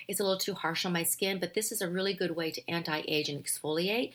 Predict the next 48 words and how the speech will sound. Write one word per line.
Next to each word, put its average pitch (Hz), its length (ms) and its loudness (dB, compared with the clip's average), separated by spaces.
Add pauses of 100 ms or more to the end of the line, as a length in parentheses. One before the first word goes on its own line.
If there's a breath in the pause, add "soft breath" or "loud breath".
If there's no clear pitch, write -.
(280 loud breath)
And 190 120 0
vitamin 220 380 4
C 220 280 0
is 180 100 0
so, 180 500 0
so 175 340 0
good 160 240 0
for - 140 -6
you. 139 260 0
This 180 160 -2
has 214 80 -4
been 214 180 2
recommended 185 540 2
by - 100 4
just - 220 -4
about 311 260 -2
everybody 175 640 0
that 165 160 0
I've 151 140 -2
spoken 220 420 -2
to 254 300 0
that 185 260 2
is 175 160 0
an 160 80 -2
esthetician, 226 800 -2 (560 loud breath)
um, 170 400 0
that 165 260 4
is 156 200 4
a 151 40 -2
makeup 151 320 -2
artist, 185 460 0
and - 100 -4
it's 160 160 -2
just - 200 -4
one 170 80 -2
of 151 40 -4
the 156 60 -2
best 143 260 -2
products 143 400 -4
for 180 240 -2
your 170 140 2
skin, 147 400 0
and 139 80 -2
that's - 220 0
SkinCeuticals 180 600 -2
C - 140 0
E 185 220 -2
ferulic 151 600 -2